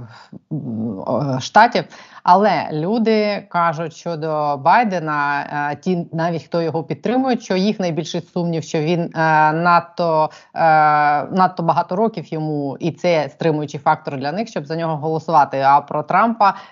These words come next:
навіть ті, хто його підтримують, визнають, частина з них, що він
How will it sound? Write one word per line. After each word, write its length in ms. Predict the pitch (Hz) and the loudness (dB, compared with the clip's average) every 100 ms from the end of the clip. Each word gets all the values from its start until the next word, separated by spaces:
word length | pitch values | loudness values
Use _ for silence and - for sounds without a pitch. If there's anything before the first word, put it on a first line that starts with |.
| - | -2
навіть 380 | 202 196 180 - | 2 2 0 -2
ті, 200 | 202 196 | -4 -4
хто 200 | - 175 | -4 -4
його 320 | 170 185 185 | -2 -4 -4
підтримують, 640 | 175 - 254 277 226 202 | -6 -4 -4 0 -2 -2
визнають, 540 | 175 160 175 175 240 254 | -6 -6 -6 -2 -4 -4
частина 400 | 165 - 160 147 | -8 -4 -4 -4
з 60 | |
них, 180 | 170 202 | -4 -6
що 200 | 202 160 | -4 -4
він 280 | 156 202 | 0 0